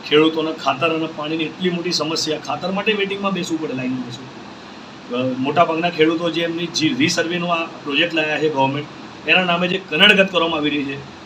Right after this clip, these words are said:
કોઈકનું ખેતર અહીંયા હોય અને એનો એક નાનકડો ટુકડો પેટા સર્વે થઈને ક્યાંય પડ્યો હોય, એના ત્યાં એ લેવા જાય તો એ કે "મારો ટુકડો કે મળતો નથી મને." પરસ્પર ખેડૂતોનો જે એકતા છે, એને તોડવાનો જાણી આખો કારસો રચાયો હોય.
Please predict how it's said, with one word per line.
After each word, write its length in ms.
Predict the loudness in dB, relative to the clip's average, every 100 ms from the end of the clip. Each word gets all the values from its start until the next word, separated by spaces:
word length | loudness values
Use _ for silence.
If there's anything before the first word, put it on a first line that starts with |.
| -4
કોઈકનું 320 | -2 2 2
ખેતર 280 | 2 4 4
અહીંયા 320 | 4 6 8
હોય 240 | 8 6 4 -8 -10 2
અને 120 | 4
એનો 120 | 6
એક 100 | 4
નાનકડો 400 | 2 4 4 2
ટુકડો 440 | -2 -2 0 0 -4 -16 -4
પેટા 220 | 0 2
સર્વે 280 | 2 0 0
થઈને 160 | -2 -2 2
ક્યાંય 180 | 2 4
પડ્યો 220 | 4 4
હોય, 160 | 4 0 -6 -16 -16 -16 -8 0
એના 200 | 4 4
ત્યાં 180 | 4
એ 80 | 2
લેવા 240 | 4 4 4
જાય 140 | 2
તો 80 | 2
એ 100 | 0
કે 120 | 0
"મારો 240 | 2 2
ટુકડો 300 | 2 0 0
કે 60 | 0
મળતો 340 | 0 -2 0
નથી 180 | 0 0
મને." 240 | 0 0 -4 -10 -16 -14 0
પરસ્પર 440 | 4 4 4 0
ખેડૂતોનો 640 | 4 2 2 2 2 2
જે 120 | 0 -4 -2
એકતા 300 | -4 2 2
છે, 80 | 2
એને 180 | 0 -4
તોડવાનો 420 | 0 2 2 0
જાણી 240 | 0 2
આખો 320 | 0 2 0 -2 -8 2
કારસો 280 | 4 6 6
રચાયો 380 | 4 6 6 6
હોય. 160 | 2